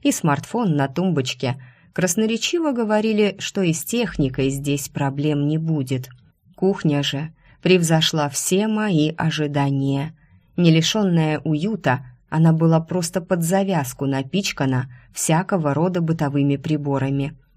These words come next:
При этом о назначении некоторых из них – мне приходилось только догадываться.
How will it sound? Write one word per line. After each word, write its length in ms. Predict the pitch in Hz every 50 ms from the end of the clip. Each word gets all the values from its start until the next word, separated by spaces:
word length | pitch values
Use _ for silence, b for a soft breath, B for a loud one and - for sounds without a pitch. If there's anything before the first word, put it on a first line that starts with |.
| _ _ _ _
При 140 | - 160 160
этом 400 | 160 165 165 165 160 151 151 131 -
о 100 | 160 160
назначении 800 | 160 151 147 156 151 156 160 - - 175 156 147 143 139 139 135
некоторых 680 | 135 139 175 262 - 233 170 - 147 139 139 127 -
из 140 | 151 143 143
них – 300 | 147 139 139 127 127 - b b b b b b b
мне 300 | - 170 170 170 196 269
приходилось 800 | - - 285 285 - - 262 254 214 233 240 233 240 240 - - -
только 380 | - 147 131 131 135 - 156 151
догадываться. 920 | 147 143 143 139 143 139 135 131 139 127 131 131 127 - - - 139 160